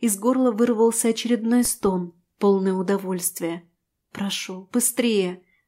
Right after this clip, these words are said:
взмолилась я. «Кристина!» — выдохнул Рон и начал проникать в меня своим огромным толстым членом.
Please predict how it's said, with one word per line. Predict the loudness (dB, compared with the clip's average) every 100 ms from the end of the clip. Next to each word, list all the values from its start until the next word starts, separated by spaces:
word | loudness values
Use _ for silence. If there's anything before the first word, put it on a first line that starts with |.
| -8
взмолилась | -4 2 2 2 -2 -2 -4 -4
я. | -4 -6 _ _ _ _ _ -6
«Кристина!» — | -2 -2 -4 -4 -4 -4 -6 -12 _ _ _ -4
выдохнул | 0 2 0 -2 -2 0
Рон | 0 0 -2 -10 -2
и | 4
начал | 4 4 0
проникать | 2 2 2 2 0 0
в | 0
меня | 0 0
своим | -4 -2 -2 -2 -4
огромным | -4 0 0 0 -2 -4
толстым | -2 -2 -4 -4 -4
членом. | -4 -6 -4 -4 -8 -12